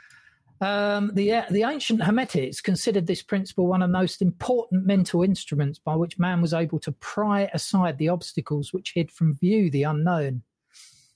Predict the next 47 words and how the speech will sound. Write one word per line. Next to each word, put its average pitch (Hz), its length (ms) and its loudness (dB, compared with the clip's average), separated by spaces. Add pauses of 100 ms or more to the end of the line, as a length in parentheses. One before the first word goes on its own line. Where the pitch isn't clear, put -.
(360)
Its 170 240 -2
use 240 280 2
even 220 240 2
tore 214 260 0
aside 202 340 0
the 156 60 -2
veil 220 360 0
of 202 100 0
Isis 196 640 -2
to 156 140 -2
the 147 140 0
extent 180 460 -4
that 170 160 -2
a 156 60 -2
glimpse 214 500 -2
of 165 120 -2
the 156 80 -4
face 180 320 -4
of 147 80 -8
the 156 80 -4
goddess 165 400 -2
might 156 220 -2
be 147 100 -4
caught. - 460 -6 (880)
Just 247 240 -2
as 226 140 0
a 226 60 2
knowledge 214 480 2
of 160 100 -2
the - 60 -10
principles 202 540 -2
of 160 140 -2
geometry 175 840 0
enables 165 460 0
man 180 260 2
to - 120 -4
measure 165 260 0
distant 165 520 -4
suns 185 500 0
and 143 100 -2
their 151 80 -2
movements 160 760 -2
while 143 180 -4
seated 160 480 -4
in 143 100 0
his 143 160 -2
observatory, 190 800 0